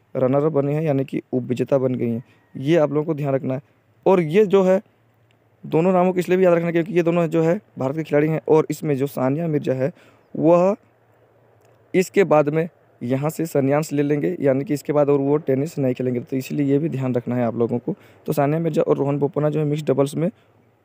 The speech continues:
रनर अप यानी कि उपविजेता बने हैं। अब इसमें थोड़ी सी इंपॉर्टेंट चीज़ों को बात कर लेते हैं। तो यहाँ इंपॉर्टेंट चीज़ जो है वह है कि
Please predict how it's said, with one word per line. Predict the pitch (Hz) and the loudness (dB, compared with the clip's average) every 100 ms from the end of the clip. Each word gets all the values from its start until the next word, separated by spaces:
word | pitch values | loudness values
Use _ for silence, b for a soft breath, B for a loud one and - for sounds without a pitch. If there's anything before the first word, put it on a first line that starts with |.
| - | -2
रनर | 131 156 180 | 2 2 2
अप | 190 | 2
यानी | 156 151 | 0 0
कि | - 190 - _ _ _ | -4 -6 -6 _ _ _
उपविजेता | 151 139 135 175 | -2 -2 -2 -2
बने | 190 131 113 | 2 2 0
हैं। | 117 107 - _ _ _ - | -4 -10 -16 _ _ _ 0
अब | 202 | 2
इसमें | 180 196 202 | 0 0 0
थोड़ी | 185 185 | 2 2
सी | 185 - | 0 0
इंपॉर्टेंट | 151 143 160 165 | 0 0 0 0
चीज़ों | 165 | 0
को | 160 | 2
बात | 151 156 | 0 0
कर | 156 | 0
लेते | 156 165 | 0 -2
हैं। | 156 | -2
तो | |
यहाँ | 165 160 | -2 0
इंपॉर्टेंट | 151 156 190 180 | 0 0 0 0
चीज़ | 175 | 0
जो | 165 | 2
है | 156 | 4
वह | 147 147 | 4 2
है | 160 | 0
कि | 156 | -2